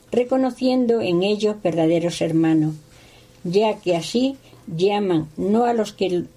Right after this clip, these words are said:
lo son de, según la carne, sino a los que lo se-, son según la, el alma. Cuando mer-, muere un pobre, si se enteran, contribuyen a sus funerales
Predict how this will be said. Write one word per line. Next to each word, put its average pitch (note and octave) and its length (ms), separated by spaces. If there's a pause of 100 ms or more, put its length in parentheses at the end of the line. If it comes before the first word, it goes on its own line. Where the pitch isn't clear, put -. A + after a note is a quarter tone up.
lo F3 200
son F#3 400
de, E3+ 200
según F3 380
la E3+ 160
carne, G3 440 (360)
sino F#3+ 340
a F3+ 60
los F3 200
que F#3 180
lo E3+ 100
se-, F3 340
son B3+ 400
según F3+ 400
la, E3+ 280
el E3+ 140
alma. D#3 440 (1200)
Cuando G3 300
mer-, A#3 320
muere B3+ 300
un C4 160
pobre, A3 480 (100)
si - 320
se F#3+ 140
enteran, G#3 600 (400)
contribuyen F#3+ 840
a A3+ 60
sus E3+ 200
funerales G3+ 760